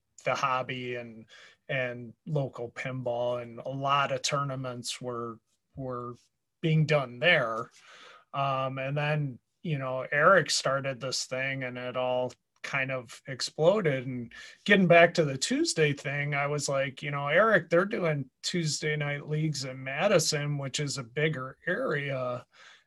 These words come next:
and they're getting at most twenty people." So I'm like,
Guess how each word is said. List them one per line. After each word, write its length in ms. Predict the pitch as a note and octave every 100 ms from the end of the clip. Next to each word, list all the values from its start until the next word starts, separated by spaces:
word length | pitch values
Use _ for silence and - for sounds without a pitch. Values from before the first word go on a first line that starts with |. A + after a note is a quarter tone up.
| _ _ _
and 440 | F3 D#3+ D3 C#3 B2+ _ -
they're 160 | E3
getting 720 | D3 D#3 E3+ G3+ D#3+ D3+ C#3+ C3+ _ _ _ _ _ -
at 240 | D3+ D3+
most 540 | E3 E3+ G#3+ G#3+ - -
twenty 380 | - D3+ C3 A#2+
people." 680 | - G#3+ A#3+ B2+ - - _
So 200 | - -
I'm 220 | D3+ D#3 D3+
like, 380 | D3 D3 C3+